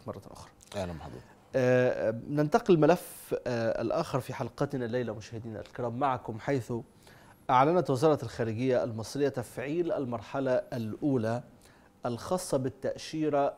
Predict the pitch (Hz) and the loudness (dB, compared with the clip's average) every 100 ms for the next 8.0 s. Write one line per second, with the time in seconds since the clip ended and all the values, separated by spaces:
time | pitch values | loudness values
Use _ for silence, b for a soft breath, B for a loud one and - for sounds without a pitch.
0 | 131 123 117 - 143 135 - 127 123 123 | -6 -8 -8 -6 -4 -4 -4 -2 0 2
1 | 139 117 104 101 107 123 127 120 156 143 | 0 0 -2 -4 -6 -6 -6 -6 -2 2
2 | 139 139 - - B B B B B - | 2 2 -2 -20 B B B B B -8
3 | 180 - 139 117 113 110 131 135 120 113 | -6 2 4 4 2 0 0 -2 -2 -4
4 | 107 - 147 147 135 120 127 117 107 - | -6 -2 0 4 4 4 0 -2 -4 -2
5 | 131 120 120 135 120 123 120 110 104 120 | -2 0 -4 -6 -6 -4 -4 -4 -8 -10
6 | - 147 127 120 113 120 - - 147 120 | -4 0 2 0 -2 -8 -10 -4 -2 -2
7 | - 113 107 120 123 110 104 110 - 120 | -6 -8 -4 -2 -2 -4 -6 -10 -4 -4